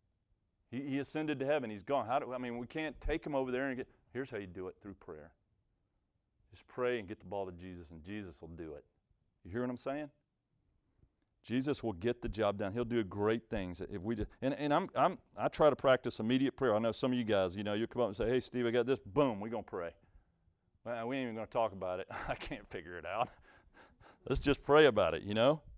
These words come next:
And Jesus answers it. And then we go, "Hey, look at what we did, Jesus." No. Give Jesus the credit. Uh, it's like another basketball story. I love this story. Eddie Howe scored sixty-one points.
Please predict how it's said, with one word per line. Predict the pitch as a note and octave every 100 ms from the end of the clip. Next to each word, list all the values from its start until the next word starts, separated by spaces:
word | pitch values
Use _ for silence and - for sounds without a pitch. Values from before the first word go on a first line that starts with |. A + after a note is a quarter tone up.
| _ _ _ _ _ -
And | F2
Jesus | A2+ C3 A2+
answers | A2 G#2 G2 F2
it. | E2 D2+ A2+
And | B2
then | C#3+ C#3+
we | C3+
go, | A#2 G#2
"Hey, | A#2+ E3+ E3
look | D3+ E3
at |
what | D#3+ D#3+
we | G3+ D#3
did, | A2+ F#2
Jesus." | G2+ A2+ C3 C#3+ - - - - _ _ _ _ - - - _ E2+
No. | F2 E2+ - - - - _ _ -
Give | D3+
Jesus | A2 B2+ G#2 G2
the | -
credit. | - F#2 D#2 - _ - - G2
Uh, | F#2+
it's | F2+
like | G#2 F#2+ - A2
another | G#2+ A#2 A2
basketball | G#2 G#2 G2 G#2+ G2
story. | F#2 G#2 G2
I | F#2+
love | F#2+ G2+
this | G2+
story. | - G2+ F#2 A2
Eddie | G#2+
Howe | G2+ G2+ G2
scored | - G2 F2+
sixty-one | - C3+ - - A#2+ A2 G#2 G2
points. | - F#2+ E2 - -